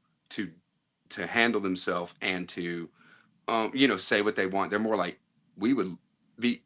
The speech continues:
you know, look at a baby, right? You can just scream for something you need without saying specifically what it is, cry, um,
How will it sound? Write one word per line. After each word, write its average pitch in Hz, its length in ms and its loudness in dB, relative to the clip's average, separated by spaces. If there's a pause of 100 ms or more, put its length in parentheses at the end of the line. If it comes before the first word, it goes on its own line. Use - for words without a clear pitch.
you 131 160 0
know, 110 100 2
look 120 240 0
at 113 100 2
a 98 40 2
baby, 104 600 -2 (180)
right? 110 360 4 (200)
You 101 100 -4
can 101 140 -2
just - 320 4
scream 127 420 4
for 87 160 -6
something 85 400 -6
you 85 120 -6
need 87 340 -6
without 90 380 -2 (180)
saying 92 340 -2
specifically - 800 -6
what 82 260 -6
it 85 100 -8
is, 87 380 -4 (260)
cry, 85 560 -2 (480)
um, 87 320 -2